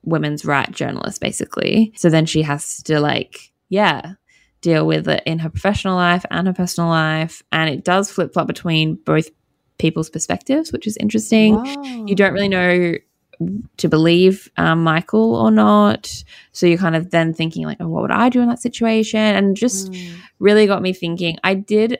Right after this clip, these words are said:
Speaker 1: feel like it dragged on in parts. Um, I do know that Shameless Book Club weren't fans of this one. I found their conversation really interesting. Um, but I still couldn't stop picking it up.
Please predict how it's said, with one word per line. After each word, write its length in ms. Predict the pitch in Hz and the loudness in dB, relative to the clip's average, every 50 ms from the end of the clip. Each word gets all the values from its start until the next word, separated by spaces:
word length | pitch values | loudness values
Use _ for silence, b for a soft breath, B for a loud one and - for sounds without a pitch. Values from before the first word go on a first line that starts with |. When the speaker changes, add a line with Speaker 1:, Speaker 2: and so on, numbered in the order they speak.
| - - | -10 -18
Speaker 1:
feel 260 | - _ - 190 185 | -12 _ 0 0 2
like 140 | 185 190 202 | 2 0 -2
it 100 | - - | -6 -10
dragged 640 | - - 175 165 165 165 165 165 165 165 175 - - - | -4 0 2 2 4 4 4 4 2 0 -2 -6 -6 -4
on 340 | 165 160 160 160 160 160 - - _ _ _ - | -4 -2 -2 -2 -2 -4 -8 -12 _ _ _ -4
in 180 | - 165 165 | -2 -2 -2
parts. 1080 | 160 - - 156 156 156 170 226 294 311 - - - _ _ - - - - - - _ _ _ _ _ _ _ _ _ _ _ _ _ - | -4 -4 -4 -2 0 0 2 0 0 0 -2 -4 -6 _ _ -16 -14 -14 -14 -16 -18 _ _ _ _ _ _ _ _ _ _ _ _ _ 0
Um, 360 | 175 170 170 170 170 170 160 170 | 2 2 2 0 0 -2 -4 -2
I 100 | 170 175 | -2 -2
do 240 | 165 - 170 170 | -2 -2 -2 -2
know 180 | 165 170 165 165 | 0 0 0 0
that 600 | 165 170 165 160 160 156 - - - _ - - - - _ - _ | 0 0 -2 -2 -2 -4 -6 -8 -10 _ -16 -16 -16 -18 _ -20 _
Shameless 560 | - - - - 160 160 160 165 165 160 - | -8 -4 0 2 2 2 4 2 2 0 -2
Book 260 | - _ - - - - | -6 _ -2 -2 -2 0
Club 280 | - 180 170 165 185 | 0 2 2 2 2
weren't 320 | 185 165 165 165 - - - _ - | 2 2 2 2 0 -2 -8 _ -10
fans 340 | - 165 160 135 180 185 | -4 -2 0 0 0 -2
of 100 | 190 196 | -2 -2
this 220 | 196 196 - - - | -4 -4 -4 -2 0
one. 540 | 190 175 170 170 170 165 165 165 165 185 - - _ _ _ - - | 2 4 4 4 4 2 0 0 -2 -2 -4 -8 _ _ _ -6 -4
I 100 | 175 180 | -2 2
found 220 | - 180 165 165 | 2 4 4 4
their 80 | 165 160 | 2 2
conversation 480 | - 175 170 - 175 175 - - 170 | 0 -2 0 0 0 0 0 2 2
really 160 | 170 - - | 4 4 4
interesting. 580 | - - 180 180 - - 170 - - - 175 180 B B B B B B B B B B - | 2 2 0 -2 0 2 2 4 4 4 2 0 B B B B B B B B B B 2
Um, 240 | - 202 202 202 202 | 4 4 6 4 4
but 300 | 208 220 220 214 - _ _ 190 | 4 4 4 4 0 _ _ 0
I 240 | 196 214 240 262 | 0 2 2 0
still 260 | 254 - - 269 269 262 | -2 -2 -2 -2 -2 0
couldn't 220 | - 262 220 214 | 0 0 0 0
stop 240 | - - 214 - - | 0 -2 -2 -2 0
picking 280 | 220 208 - - 185 | -2 -2 -2 -2 -2
it 120 | 170 160 165 | -2 0 0
up. 360 | 156 151 110 - - - | 0 0 -2 -4 -6 -8